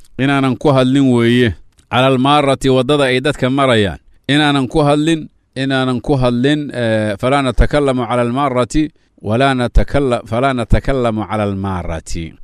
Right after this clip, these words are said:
Inaanan ku hadlin waddada dadka dushooda ay marahayaan, bighiibatin.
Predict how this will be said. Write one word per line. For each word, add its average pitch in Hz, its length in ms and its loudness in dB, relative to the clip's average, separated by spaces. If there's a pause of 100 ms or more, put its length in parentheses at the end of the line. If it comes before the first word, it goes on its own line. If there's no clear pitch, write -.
(100)
Inaanan 131 460 -2
ku - 160 -6
hadlin 104 460 -2
waddada 120 400 -2
dadka 120 440 -2
dushooda 123 600 0
ay 110 140 -4
marahayaan, 117 880 -4 (480)
bighiibatin. 107 720 -2